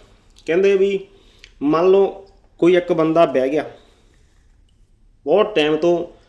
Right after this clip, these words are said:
ਜਿਵੇਂ ਹੁਣ ਤੁਹਾਡੇ ਦਿਮਾਗ ਦੇ ਵਿੱਚ ਵੀ ਮੈਂ ਨਾ ਫਲਾਨੀ ਚੀਜ਼ ਖਾਣੀ ਆ, ਉਹ ਇੱਛਾ ਬਹਿ ਗਈ, ਕਿਸੇ ਨਾ ਕਿਸੇ ਤਰੀਕੇ ਤੁਸੀਂ ਜਾ ਕੇ ਉਹ ਖਾ ਲਈ ਪਹੁੰਚ ਕੇ, ਮੈਂ ਆਹ ਚੀਜ਼ ਖਰੀਦਣੀ ਆ, ਉਹਦੇ ਲਈ ਤੁਸੀਂ ਜੁਗਾੜ ਲਾਉਂਦੇ ਆ ਤੇ ਉਹ ਤੁਸੀਂ ਲੈ ਲੈਂਦੇ ਆ। ਉਵੇਂ ਜਦੋਂ ਉਹ ਜ਼ਿੱਦ ਫੜ ਜਾਂਦਾ ਕਿ ਮੈਂ ਆਪਦੇ ਫਲਾਨੇ ਰੱਬ ਨੂੰ ਵੇਖਣਾ,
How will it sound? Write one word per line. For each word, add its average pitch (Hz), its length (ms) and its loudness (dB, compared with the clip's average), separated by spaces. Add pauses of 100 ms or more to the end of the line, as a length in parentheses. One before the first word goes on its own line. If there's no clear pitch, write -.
(440)
ਜਿਵੇਂ 151 200 -2
ਹੁਣ 165 140 -2
ਤੁਹਾਡੇ 160 340 -4
ਦਿਮਾਗ 147 360 0
ਦੇ 156 80 -2
ਵਿੱਚ 156 240 -2
ਵੀ 160 200 -6
ਮੈਂ 160 260 -4
ਨਾ 190 440 -6
ਫਲਾਨੀ 165 260 -2
ਚੀਜ਼ 175 300 -4
ਖਾਣੀ 127 380 -6
ਆ, 123 80 -12 (720)
ਉਹ 147 60 -10
ਇੱਛਾ 151 280 -6
ਬਹਿ 147 200 -4
ਗਈ, 165 180 -8 (400)
ਕਿਸੇ 160 140 -6
ਨਾ 165 60 0
ਕਿਸੇ 160 160 -6
ਤਰੀਕੇ 156 260 -8
ਤੁਸੀਂ 160 200 -4
ਜਾ 139 200 -4
ਕੇ 147 80 -6
ਉਹ 156 80 -2
ਖਾ 135 180 -12
ਲਈ 120 160 -8
ਪਹੁੰਚ 127 300 -12
ਕੇ, 139 80 -8
ਮੈਂ 147 140 -4
ਆਹ 170 80 -4
ਚੀਜ਼ 170 220 -10
ਖਰੀਦਣੀ 147 500 -4
ਆ, 156 120 -8 (460)
ਉਹਦੇ 160 160 0
ਲਈ 175 100 0
ਤੁਸੀਂ 160 240 -6
ਜੁਗਾੜ 143 340 -4
ਲਾਉਂਦੇ 147 240 -4
ਆ 147 40 -6
ਤੇ 151 80 -4
ਉਹ 156 120 -4
ਤੁਸੀਂ 156 300 -16
ਲੈ 127 220 -8
ਲੈਂਦੇ 104 240 -14
ਆ। 92 80 -20 (640)
ਉਵੇਂ 180 260 4
ਜਦੋਂ 202 320 6
ਉਹ 214 60 4
ਜ਼ਿੱਦ 180 220 2
ਫੜ 170 220 -6
ਜਾਂਦਾ 190 260 2
ਕਿ 196 100 0
ਮੈਂ 175 220 0
ਆਪਦੇ 170 280 0
ਫਲਾਨੇ 156 360 -2
ਰੱਬ 147 280 -2
ਨੂੰ 147 200 -4
ਵੇਖਣਾ, 170 500 -4